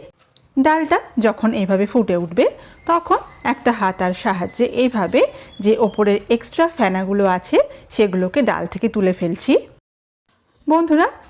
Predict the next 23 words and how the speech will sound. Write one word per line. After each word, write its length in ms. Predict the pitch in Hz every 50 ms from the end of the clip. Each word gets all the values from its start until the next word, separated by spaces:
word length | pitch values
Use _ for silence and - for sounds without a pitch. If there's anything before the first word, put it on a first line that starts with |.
| - - 311
এই 60 | 320 339
রান্নার 300 | 339 330 311 370 554 - - 247
সমস্ত 300 | 214 208 202 196 202 - 254 262
উপকরণ 420 | 220 - 233 220 220 254 302 415 415 392
আর 80 | 269 262 -
পরিমাণগুলো 600 | 214 196 190 185 185 185 190 196 202 202 214 311 - - - - - - - -
আমি 120 | 233 233 240 254
নিচে 140 | 262 269 294 262
ডেসক্রিপশন 460 | 269 269 - - 254 233 - - 226 214 190
বক্সে 240 | 185 180 - - 202 190
দিয়ে 120 | 190 185 180 190
দেবো, 140 | 196 247 403 466 294
আপনারা 220 | - - 190 185 175
একটু 140 | 175 - - 180
ওখান 160 | 175 - 190 180 175
থেকে 140 | 240 381 403 311
দেখে 180 | 269 - 202 180 175
নেবেন। 220 | 175 165 175 170 170 185 - _ _ _ _ _ _ _ _ _ _ -
ফেনাগুলো 460 | - 320 311 320 339 339 330 339 392 508 -
তুলে 160 | 302 240 214 190 196
দেওয়ার 220 | 196 190 196 196 196 -
জন্য 200 | 247 233 208 220 370 539 415 240
ডালটা 240 | 185 175 170 -